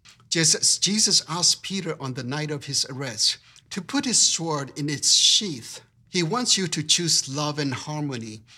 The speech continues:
despite wielding the lethal weapon to do the opposite. That makes your love real. Jesus himself has the authority to send us to hell,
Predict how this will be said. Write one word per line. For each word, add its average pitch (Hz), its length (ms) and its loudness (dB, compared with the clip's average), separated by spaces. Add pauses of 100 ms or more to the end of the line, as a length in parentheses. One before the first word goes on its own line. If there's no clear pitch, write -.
(180)
despite 160 680 0 (100)
wielding 143 680 -2
the 127 140 -8
lethal 127 460 -6
weapon 113 580 -10 (360)
to 127 120 -6
do 127 260 -6
the 131 140 -8
opposite. - 640 -6 (340)
That 165 140 2
makes 160 340 4
your 147 100 0
love 131 480 -6
real. 135 560 -4 (640)
Jesus 262 460 4
himself 156 580 0
has 143 300 0
the 143 220 -6
authority 156 800 -6
to - 180 -8
send 131 340 0
us 123 200 0
to 139 120 -6
hell, 147 420 -8